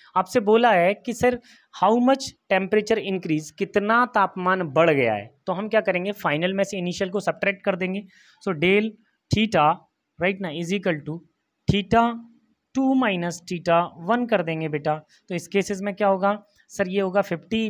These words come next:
प्लस माइनस ज़ीरो पॉइंट फ़ाइव माइनस, माइनस थर्टी प्लस माइनस, भाई, वन है यहाँ पे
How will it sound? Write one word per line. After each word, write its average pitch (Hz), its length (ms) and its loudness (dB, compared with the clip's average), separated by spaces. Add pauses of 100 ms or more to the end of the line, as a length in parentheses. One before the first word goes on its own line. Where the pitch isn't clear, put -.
(120)
प्लस 196 420 0
माइनस 180 500 -4
ज़ीरो 196 280 -2
पॉइंट 185 360 -2
फ़ाइव 208 500 -2 (260)
माइनस, 202 600 -2 (1800)
माइनस 185 420 -4 (160)
थर्टी 196 400 0 (680)
प्लस 190 280 0
माइनस, 175 440 -4
भाई, 175 180 -6
वन 165 200 0
है 156 100 -2
यहाँ 123 140 -4
पे 113 120 -14